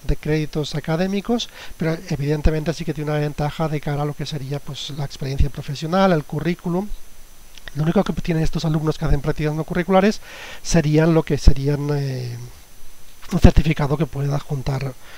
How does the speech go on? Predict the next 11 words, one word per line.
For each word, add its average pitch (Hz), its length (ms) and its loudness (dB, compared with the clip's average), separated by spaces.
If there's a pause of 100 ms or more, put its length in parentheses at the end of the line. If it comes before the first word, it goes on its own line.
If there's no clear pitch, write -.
(140)
a 143 80 -8
su - 160 -8
currículum. 139 640 -8 (800)
Las 151 120 0
prácticas 175 300 4
pueden 170 240 4
ser 175 160 8
además 156 480 4
obligatorias 139 840 2 (180)
o 143 100 -4
no, 135 140 -2